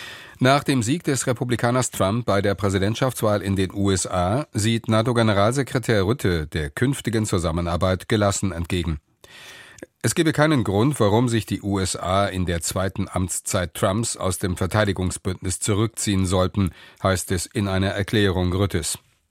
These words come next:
Durch die nato hätten die Vereinigten Staaten einunddreißig Verbündete, die auch die Interessen Washingtons förderten. Man trage dazu bei, Aggressionen entgegenzutreten,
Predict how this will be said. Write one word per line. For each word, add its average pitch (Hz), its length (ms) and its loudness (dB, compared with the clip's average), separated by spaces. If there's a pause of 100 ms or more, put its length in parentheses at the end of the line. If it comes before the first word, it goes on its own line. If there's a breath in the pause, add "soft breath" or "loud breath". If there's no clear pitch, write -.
(640 loud breath)
Durch 127 140 2
die 165 100 4
nato 127 320 4
hätten 151 240 0
die 131 80 2
Vereinigten 113 480 0
Staaten 98 460 0
einunddreißig 107 640 0
Verbündete, 95 640 2 (320 loud breath)
die 110 120 0
auch 95 200 0
die 107 160 -4
Interessen 107 440 0
Washingtons 92 680 0
förderten. 85 480 -2 (440)
Man 123 160 2
trage 143 280 0
dazu 117 260 0
bei, 92 300 2 (260 loud breath)
Aggressionen 127 640 0
entgegenzutreten, 95 1040 0